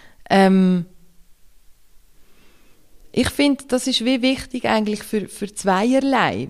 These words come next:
möchte ich noch kurz sagen. Also einerseits, zum wie eben seinen Körper kennenlernen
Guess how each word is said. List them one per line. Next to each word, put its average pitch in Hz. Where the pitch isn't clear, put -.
möchte 202
ich -
noch 214
kurz 214
sagen. 165
Also 170
einerseits, 233
zum 220
wie 208
eben 233
seinen 220
Körper 190
kennenlernen 262